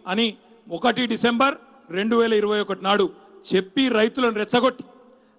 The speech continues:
నాట్లేసే ముందే మనం చెప్పినాం, "నాట్లు వేయకుండ్రి యాసంగిలా, దయచేసి వేయకండి, వీళ్ళు మంచోళ్ళు కాదు, లంగలు వీళ్ళు, నమ్మిచ్చి మోసం చేసేటోడే నరేంద్ర మోడీ, నమో అంటేనే నమ్మిచ్చి మోసం చేసుడు, కాబట్టి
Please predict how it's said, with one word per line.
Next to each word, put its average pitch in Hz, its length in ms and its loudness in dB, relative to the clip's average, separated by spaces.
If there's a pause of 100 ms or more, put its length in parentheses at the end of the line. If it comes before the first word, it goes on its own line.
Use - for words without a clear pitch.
నాట్లేసే 254 680 0
ముందే 254 320 0
మనం 262 320 2
చెప్పినాం, 254 320 -2 (600)
"నాట్లు 240 400 0
వేయకుండ్రి 254 420 0
యాసంగిలా, 233 760 0 (520)
దయచేసి 247 420 2
వేయకండి, 247 420 0
వీళ్ళు 233 160 0
మంచోళ్ళు 233 400 0
కాదు, 240 200 2
లంగలు 240 380 0
వీళ్ళు, 233 420 2 (420)
నమ్మిచ్చి 262 480 0
మోసం 254 400 0
చేసేటోడే 247 420 0
నరేంద్ర 247 420 2
మోడీ, 233 420 0 (340)
నమో 233 380 2
అంటేనే 269 480 0 (320)
నమ్మిచ్చి 247 420 0
మోసం 240 380 0
చేసుడు, 233 480 2 (280)
కాబట్టి 262 580 2